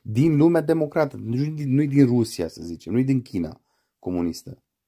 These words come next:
Este din America, Facebook-ul din America. G D P R-ul, protecția datelor au apărut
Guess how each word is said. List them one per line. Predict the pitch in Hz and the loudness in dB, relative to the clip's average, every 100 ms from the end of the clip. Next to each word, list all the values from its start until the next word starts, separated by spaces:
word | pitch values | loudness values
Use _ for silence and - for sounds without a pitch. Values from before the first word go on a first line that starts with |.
| _ | _
Este | 104 123 151 147 | -2 0 2 0
din | 143 143 | 2 4
America, | 139 139 104 - | 4 4 2 -2
Facebook-ul | 87 107 120 143 - 113 | -6 -2 -2 -4 -6 -4
din | 117 | -2
America. | 120 127 95 85 90 _ _ _ _ _ - | -2 -2 -4 -8 -14 _ _ _ _ _ -8
G | 104 135 | 2 4
D | 135 139 | 4 2
P | |
R-ul, | 131 127 139 127 117 _ - | 4 4 6 4 2 _ -6
protecția | 113 123 135 117 | -4 -2 -4 -2
datelor | 113 120 135 139 127 _ _ _ | -2 -2 0 0 -2 _ _ _
au | - 135 143 | 0 4 4
apărut | 139 127 143 139 - - | 2 0 2 0 -4 -20